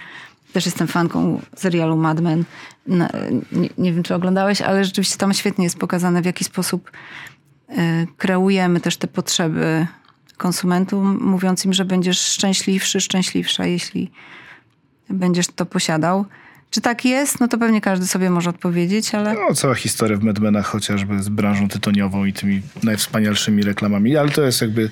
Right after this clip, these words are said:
Speaker 1: Ale też,
Speaker 2: inna
Speaker 1: ale też
Speaker 2: historia.
Speaker 1: wiemy, bo są różne analizy, które pokazują, że okej, jeżeli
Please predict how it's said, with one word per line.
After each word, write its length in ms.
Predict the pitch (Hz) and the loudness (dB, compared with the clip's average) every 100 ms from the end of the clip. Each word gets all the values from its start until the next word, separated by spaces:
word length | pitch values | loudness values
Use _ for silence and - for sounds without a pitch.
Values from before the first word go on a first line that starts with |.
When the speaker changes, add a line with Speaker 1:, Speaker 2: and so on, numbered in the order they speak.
| - | 0
Speaker 1:
Ale 160 | 277 294 | 2 4
też, 220 | 320 - | 4 4
Speaker 2:
inna 100 | 214 254 | 4 4
Speaker 1:
ale 120 | 277 | 4
też 140 | 277 | 2
Speaker 2:
historia. 140 | 240 262 | 2 2
Speaker 1:
wiemy, 120 | 254 | 2
bo 160 | 233 240 | 2 0
są 300 | 240 240 226 | 2 2 4
różne 240 | 220 220 | 2 2
analizy, 500 | 190 208 196 180 185 | 4 4 4 2 2
które 340 | 190 - 196 196 | 0 0 0 0
pokazują, 580 | 196 190 185 190 190 190 | -2 -2 0 2 2 2
że 140 | 196 | 0
okej, 240 | 196 214 | 0 2
jeżeli 420 | 190 180 185 190 | 2 2 0 0